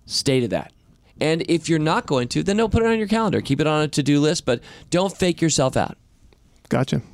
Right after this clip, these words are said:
Speaker 2: Very good. Um, I, I've noticed a lot of, um, people who are into sort of, I, I guess I will say lifestyle types of books.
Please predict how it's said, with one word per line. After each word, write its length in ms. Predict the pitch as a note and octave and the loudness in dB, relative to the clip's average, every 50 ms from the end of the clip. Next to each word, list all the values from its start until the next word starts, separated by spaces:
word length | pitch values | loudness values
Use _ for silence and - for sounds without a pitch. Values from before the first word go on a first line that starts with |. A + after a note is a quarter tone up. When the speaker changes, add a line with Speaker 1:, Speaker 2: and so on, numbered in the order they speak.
| - - - | -20 -20 -6
Speaker 2:
Very 120 | - C#3 C#3 | -4 -2 0
good. 180 | C3+ C#3+ C3+ - - - - - - | 0 -2 -4 -4 -12 -20 -20 -18 -4
Um, 260 | - E3 D#3+ D#3+ E3 - - | 0 2 2 2 0 -4 -10
I, 120 | - - - - | -14 -16 -6 -2
I've 140 | F3 E3+ F3+ | -2 0 2
noticed 280 | A#3+ C4+ C#4+ B3+ - | 2 2 2 2 0
a 60 | F#3+ | 0
lot 280 | D#3 D#3 D3+ D#3+ E3+ F3+ | 2 2 2 2 2 2
of, 300 | E3+ E3 D3+ C#3 C3+ - - _ - _ - - | 2 2 0 -2 -6 -10 -18 _ -20 _ -8 -4
um, 560 | - A#2+ A#2+ A#2+ A#2+ B2+ C3 A#2+ A#2+ A2+ - - _ _ - - _ _ - _ _ _ _ _ _ | -2 0 0 0 0 0 -2 -4 -4 -6 -10 -14 _ _ -20 -20 _ _ -20 _ _ _ _ _ _
people 300 | - G#3+ G#3+ - F#3 F3 | 0 0 2 4 2 2
who 200 | D3 F3 E3 D3 | 4 4 4 2
are 160 | C#3 C#3 C3+ | 2 0 0
into 260 | - - D#3 D#3 D3 C#3+ | 0 0 0 0 0 -2
sort 260 | - - D3+ C3+ C3+ | 0 0 0 2 2
of, 260 | C3 B2+ B2 B2+ - - - - _ | 2 0 -2 -4 -10 -18 -20 -20 _
I, 140 | - - D3 - - | -6 -6 -4 -2 0
I 100 | D3 D3+ | -2 0
guess 200 | C3+ E3 D3 - | 0 0 0 0
I 40 | D3 | 0
will 80 | C#3 | 0
say 160 | B2+ - D3 | 0 0 0
lifestyle 1000 | C3 B2+ A#2 A#2+ A#2+ C3 C3 - - - - A2+ A#2+ A#2+ A#2+ A#2+ A#2 A#2 A2+ - - - _ - - - - | 0 0 0 0 0 0 -2 -4 -6 -4 -4 -2 -2 -2 -2 -2 -2 -4 -4 -6 -10 -20 _ -20 -20 -20 -10
types 240 | - - C#3 C3 - | -6 -4 -4 -2 -2
of 100 | C3+ A#2+ | -4 -4
books. 440 | - B2 A#2+ A#2+ - - - - | -4 -6 -6 -6 -6 -6 -8 -8